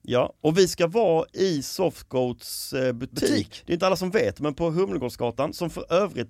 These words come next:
Speaker 1: ty-, jag tycker har blivit väldigt
Speaker 2: Den blir ju bara bättre.
Speaker 1: härlig.
Speaker 2: Skulle bara
Speaker 1: Riktigt,
Speaker 2: vilja bli av med det där garaget.
Speaker 1: Det är i Sture,
Speaker 2: Det här stora jätte-
Speaker 1: Sturegallerian-garaget.
Speaker 2: Ja.
Speaker 1: Ja. Ja,
Speaker 2: Ja.
Speaker 1: det skulle man, där, men där kommer ju varutransporter till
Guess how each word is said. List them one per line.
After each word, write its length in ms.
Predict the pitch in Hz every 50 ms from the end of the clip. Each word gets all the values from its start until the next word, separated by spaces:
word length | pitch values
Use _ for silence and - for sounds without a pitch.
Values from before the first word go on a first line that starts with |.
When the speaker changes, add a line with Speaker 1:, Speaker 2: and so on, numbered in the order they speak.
| _ - _ _
Speaker 1:
ty-, 120 | _ - - - _
jag 280 | - 143 156 135 123
tycker 180 | - - 123 -
har 80 | 113 104
blivit 280 | 104 113 113 104 98
väldigt 540 | 110 110 110 113 107 98 95 - _ - - _ _ _ _
Speaker 2:
Den 120 | - 135
blir 100 | 135 135
ju 60 | 135 127
bara 240 | 127 131 131 151
bättre. 140 | - 104 -
Speaker 1:
härlig. 440 | 180 226 294 - - - - - - -
Speaker 2:
Skulle 260 | _ - 123 180 240
bara 100 | 175 202 185
Speaker 1:
Riktigt, 80 | 165
Speaker 2:
vilja 140 | 165 165 156 147
bli 80 | 151
av 140 | 160 151 143
med 60 | 147 143
det 40 | 139
där 40 | 127
garaget. 500 | 135 131 139 131 98 - - - _ _ _ _ _ _ _ _ _ _ _ _ _ _
Speaker 1:
Det 320 | - - 151 147 139 135
är 40 | 135
i 200 | - - 139 135
Sture, 720 | - - 156 160 165 156 131 110 110 107 107 104 104 104 104
Speaker 2:
Det 80 | - 139
här 60 | 131
stora 520 | - - - - 214 160 127 139 147 151
jätte- 140 | 143 135 160
Speaker 1:
Sturegallerian-garaget. 1200 | 160 165 165 156 127 113 110 107 107 110 107 104 98 101 101 107 - - - - - 87 _ - _
Speaker 2:
Ja. 220 | - 151 - 82 - _ _ _ _ _ _
Speaker 1:
Ja. 260 | - 233 190 147 160 _ _ _ _ _ _ _ _ _ _ _ _ -
Ja, 60 | 147
Speaker 2:
Ja. 80 | - - 202
Speaker 1:
det 60 | 180
skulle 200 | - - 180 170
man, 260 | 165 151 135 - 135
där, 160 | 165 170 170
men 140 | 165 160 165
där 120 | 175 170
kommer 220 | 160 - 180 170 165
ju 60 | 147
varutransporter 800 | 131 156 160 175 160 135 - 135 123 _ - 135 120 - - 135
till 160 | 117 - 143